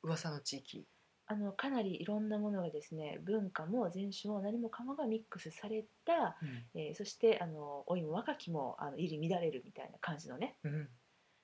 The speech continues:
Speaker 2: そういう、あの、マーケット。
Speaker 1: 元気な場所ですね。
Speaker 2: はい。もう三つが三つともですね、もう全然違うイメージで。
Speaker 1: 濃い。
Speaker 2: <laughs> そうね、そうね。濃かったね。
Speaker 1: なんかね、あの、
Speaker 2: うん。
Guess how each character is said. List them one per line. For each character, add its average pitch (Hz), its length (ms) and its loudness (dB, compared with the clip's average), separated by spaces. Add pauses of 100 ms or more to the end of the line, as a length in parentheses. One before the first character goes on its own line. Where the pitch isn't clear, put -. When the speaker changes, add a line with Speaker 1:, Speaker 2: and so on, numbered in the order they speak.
Speaker 2:
そ 247 340 6
う - 20 8
い 202 200 4
う、 175 160 2
あ 147 80 -2
の、 143 120 -8
マ 160 140 0
ー - 20 -6
ケ - 260 -8
ッ - 20 -20
ト。 - 200 -8 (120)
Speaker 1:
元 165 140 4
気 156 140 -6
な 135 80 -6
場 131 100 -6
所 139 100 -10
で 131 120 -14
す - 120 -10
ね。 196 140 -2
Speaker 2:
は 226 240 6
い。 165 60 0
も 214 300 2
う 196 40 2
三 226 160 2 (100)
つ - 140 -4
が 233 140 6
三 208 160 2
つ - 140 -14
と 220 100 4
も 214 120 0
で 165 100 0
す - 140 -10
ね、 147 240 -4
も 151 100 -6
う 151 120 -14
全 262 400 2
然 269 280 4
違 240 180 2
う 208 340 4
イ 165 80 -4
メ 175 220 2
ー - 20 0
ジ 131 140 -6
で。 - 240 2 (320)
Speaker 1:
濃 - 180 4
い。 220 160 4 (400)
Speaker 2:
<laughs> - 600 0 (1080)
そ 359 220 4
う 226 40 2
ね、 214 320 0
そ 254 180 2
う 202 60 -2
ね。 202 280 -2
濃 - 160 -2
か 240 140 6
っ 254 140 -4
た 180 120 -2
ね。 180 260 -2 (560)
Speaker 1:
な 277 140 0
ん 269 40 -2
か 208 120 4
ね、 220 260 2
あ 170 160 2
の、 165 360 0
Speaker 2:
う - 20 0
ん。 - 80 -4